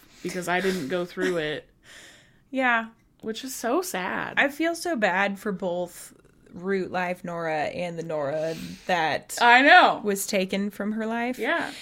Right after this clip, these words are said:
Speaker 2: Because
Speaker 1: She's just, I think this is when, uh, it's mentioned that, like, you know, Nora has this deep feeling that she's gonna be taken back to the library at any minute, and she can feel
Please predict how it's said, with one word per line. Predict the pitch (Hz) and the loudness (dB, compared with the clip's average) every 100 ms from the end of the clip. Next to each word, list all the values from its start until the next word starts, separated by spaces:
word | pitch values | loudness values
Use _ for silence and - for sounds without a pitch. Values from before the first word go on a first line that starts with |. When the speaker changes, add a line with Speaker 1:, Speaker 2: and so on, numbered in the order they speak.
| - - | -12 -6
Speaker 2:
Because | 226 247 240 | 6 8 8
Speaker 1:
She's | 277 330 320 | 6 4 2
just, | 339 - - - - - - | -4 -4 -8 -14 -20 -20 -2
I | 240 | 0
think | 262 320 254 | 0 0 2
this | 277 311 | 0 0
is | 311 254 | -2 -4
when, | 240 233 226 233 226 220 220 - - - - _ _ _ - | 0 0 0 -2 -4 -4 -8 -12 -20 -20 -20 _ _ _ -2
uh, | 220 208 202 175 | 2 4 4 2
it's | 208 220 | 0 0
mentioned | 214 214 226 208 | -2 -2 -4 -4
that, | 202 180 185 | -4 -4 -4
like, | 185 180 - - _ _ _ _ _ | -6 -8 -12 -20 _ _ _ _ _
you | 190 | -12
know, | 175 165 | -8 -6
Nora | 165 214 214 208 202 196 185 | -2 0 2 2 2 2 0
has | 214 208 190 | -2 -4 -4
this | 180 - - _ _ _ _ - 180 | -8 -10 -12 _ _ _ _ -16 -6
deep | 208 196 - | -4 -4 -6
feeling | - 190 185 170 | -2 0 0 -2
that | 170 156 | -6 -6
she's | 175 165 170 | -6 -8 -8
gonna | 165 | -8
be | 151 143 | -6 -8
taken | 160 131 139 | -8 -10 -8
back | 104 - | -10 -12
to | |
the | - | -16
library | 107 101 104 104 110 113 | -12 -12 -10 -12 -12 -10
at | 127 | -6
any | 123 120 110 | -4 -6 -8
minute, | 120 95 - - - | -8 -10 -12 -14 -10
and | 147 120 113 - - _ | -8 -8 -10 -14 -20 _
she | - 202 | -8 -4
can | 185 170 | -4 -6
feel | - 185 165 147 147 147 | -4 -2 0 0 -2 -4